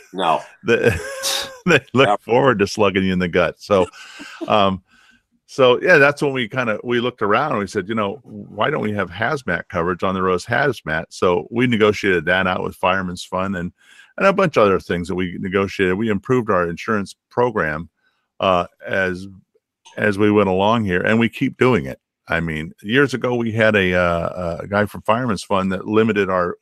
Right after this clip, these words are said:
Speaker 2: acid wash coverage to twenty-five thousand bucks. Now that's, uh,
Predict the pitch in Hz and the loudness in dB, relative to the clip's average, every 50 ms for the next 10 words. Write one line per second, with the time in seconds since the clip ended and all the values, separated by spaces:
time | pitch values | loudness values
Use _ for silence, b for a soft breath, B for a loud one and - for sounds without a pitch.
0 | - 107 107 120 131 - - 92 90 85 82 85 - - - 85 82 80 87 87 | -8 -6 -4 -4 -4 -4 -4 -2 0 0 0 -2 -4 -4 -4 -4 -2 -2 -4 -6
1 | 87 - - - - - 104 104 101 - - 98 95 92 87 - 98 95 92 82 | -8 -10 -16 -18 -6 -2 0 0 0 0 0 0 -2 0 0 0 0 0 0 -2
2 | 85 87 87 - 127 - 95 - - - _ b b b b b b b b b | -4 -4 -2 0 0 0 0 -2 -8 -16 _ b b b b b b b b b
3 | b b b - 120 123 135 156 147 - - - - - 127 104 98 95 95 | b b b -2 -2 0 0 0 -2 -4 -8 -4 0 4 4 4 4 4 2